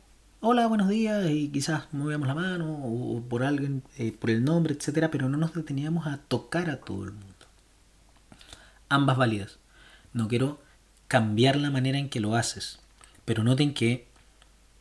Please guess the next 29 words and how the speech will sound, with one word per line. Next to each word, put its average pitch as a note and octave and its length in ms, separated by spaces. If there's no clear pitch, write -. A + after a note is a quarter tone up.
tanto B2 320
las F#2 120
palabras A#2+ 380
de B2 60
afirmación A2+ 640
como G2 180
el G2 60
tiempo A2+ 260
de A2+ 80
calidad, G#2+ 480
los G#2 200
regalos, G#2 560
ofrecer A2 440
la A2 120
ayuda G#2 460
y A2 120
el A2 80
contacto - 420
físico A#2 560
son B2 300
relevantes A#2 540
para A2+ 220
algunas A2 320
de A2+ 60
las G#2 100
personas G#2 400
de G#2 80
tu A2 100
equipo. - 260